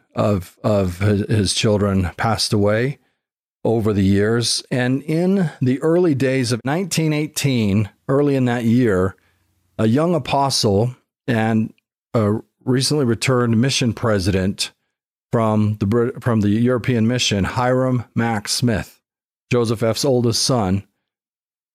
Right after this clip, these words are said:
has an appendix burst and dies. And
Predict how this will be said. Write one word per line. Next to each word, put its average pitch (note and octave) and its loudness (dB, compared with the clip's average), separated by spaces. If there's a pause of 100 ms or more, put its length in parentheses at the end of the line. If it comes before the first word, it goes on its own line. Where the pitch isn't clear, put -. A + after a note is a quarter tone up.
(280)
has A2+ 0
an A2 2
appendix A#2+ 0
burst - 0 (120)
and A2 2
dies. E2 -2 (1200)
And A2+ 0